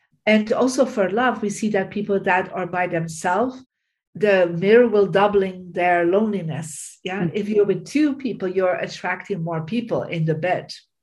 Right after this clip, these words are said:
Speaker 1: They have done studies about it really affects the blood pressure, it affects your white blood cells, they will spike more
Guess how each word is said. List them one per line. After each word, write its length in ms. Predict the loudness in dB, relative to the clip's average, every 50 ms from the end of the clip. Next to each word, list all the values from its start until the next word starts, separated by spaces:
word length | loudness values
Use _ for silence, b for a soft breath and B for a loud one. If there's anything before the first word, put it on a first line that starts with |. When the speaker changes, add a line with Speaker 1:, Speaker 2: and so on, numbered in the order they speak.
| _ _
Speaker 1:
They 220 | -8 -2 0 2 2
have 240 | 2 2 2 2 2
done 180 | 0 0 -2
studies 400 | -2 -2 0 0 2 2 0 -2
about 320 | -4 -2 0 0 2 0 0
it 180 | -2 -6 -6 -4
really 160 | -2 0 0
affects 460 | 0 0 0 -2 -2 -4 -4 -10 -8 -6
the 60 | -4
blood 260 | -2 0 -2 -2 -2 -2
pressure, 340 | -4 -4 -4 -4 -8 -8
it 200 | -8 -8 -8 -8
affects 460 | -8 -6 -6 -6 -6 -8 -12 -20 -20 _ _ -2
your 460 | 0 2 2 2 2 2 0 0 0
white 220 | 0 0 -2 -2 0
blood 220 | 0 -2 -2 -2
cells, 400 | -6 -8 -4 -2 -2 -2 -2 -2
they 240 | -4 -4 -4 -4 -4 -4
will 120 | -4 -8
spike 540 | -8 -8 -6 -4 -2 -2 -2 -2 -6 -10 -8
more 460 | -6 -2 0 0 0 -2 -4 -8 _